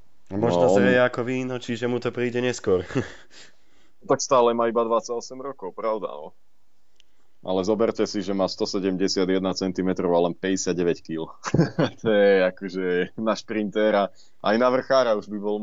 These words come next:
Speaker 2: ľahký, nie? <laughs>
Speaker 1: To nie, to nie je šprinter. <laughs>
Speaker 2: To je šprinter, to je vrchár,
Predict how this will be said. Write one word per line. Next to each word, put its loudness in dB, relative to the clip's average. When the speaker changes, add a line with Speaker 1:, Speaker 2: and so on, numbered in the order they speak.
Speaker 2:
ľahký, -2
nie? -6
<laughs> -14
Speaker 1:
To 0
nie, 2
to -2
nie 0
je -10
šprinter. -4
<laughs> -8
Speaker 2:
To -6
je -4
šprinter, -6
to 0
je 6
vrchár, 2